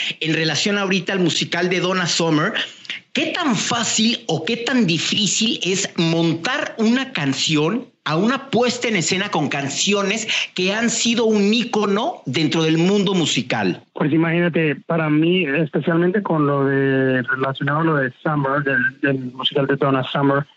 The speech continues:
Speaker 2: yo crecí en, en, en, en Norteamérica en los años setenta.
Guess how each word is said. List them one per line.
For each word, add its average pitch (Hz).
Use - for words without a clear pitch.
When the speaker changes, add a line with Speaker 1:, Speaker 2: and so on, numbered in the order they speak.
Speaker 2:
yo 156
crecí 180
en, 135
en, 135
en, 139
en 147
Norteamérica 147
en 160
los 143
años 147
setenta. 156